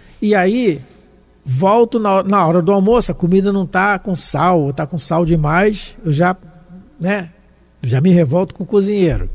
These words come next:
E aí volto de tarde pro trabalho, eu não comi direito, que eu queria comer, já reclamando. E outro, pego outro reclamando da comida e já começa a reclamação maior. A culpa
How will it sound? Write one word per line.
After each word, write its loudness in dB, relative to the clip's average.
E 2
aí 4
volto 0
de -4
tarde -2
pro -6
trabalho, 0
eu -2
não -2
comi -2
direito, 2
que -4
eu -4
queria -2
comer, 0
já -4
reclamando. -2
E 4
outro, 2
pego 0
outro 2
reclamando 0
da -2
comida 0
e -4
já -4
começa -4
a -2
reclamação -4
maior. -6
A -16
culpa 0